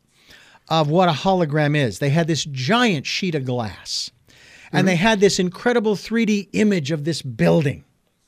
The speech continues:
Speaker 2: Mm-hmm.
Speaker 1: They broke the glass, and they showed many of the larger pieces.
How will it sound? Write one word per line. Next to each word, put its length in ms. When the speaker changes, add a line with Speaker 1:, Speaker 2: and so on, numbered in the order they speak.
Speaker 2:
Mm-hmm. 300
Speaker 1:
They 140
broke 440
the 140
glass, 800
and 160
they 120
showed 440
many 280
of 180
the 80
larger 440
pieces. 720